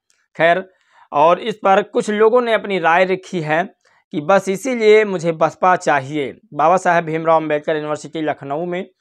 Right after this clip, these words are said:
अम्बेडकर जयंती मनाने के लिए लखनऊ प्रशासन और विश्वविद्यालय प्रशासन की रोक के बावजूद न्याय पर बैठे छात्रों को गिरफ्तार कर लिया गया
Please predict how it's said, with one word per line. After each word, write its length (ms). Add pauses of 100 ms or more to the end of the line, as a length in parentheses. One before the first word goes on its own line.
(160)
अम्बेडकर 440
जयंती 560 (300)
मनाने 340
के 140
लिए 180
लखनऊ 360
प्रशासन 500
और 160
विश्वविद्यालय 580
प्रशासन 460
की 160
रोक 280
के 80
बावजूद 540 (280)
न्याय 200
पर 180
बैठे 280
छात्रों 420
को 120
गिरफ्तार 400
कर 160
लिया 220
गया 240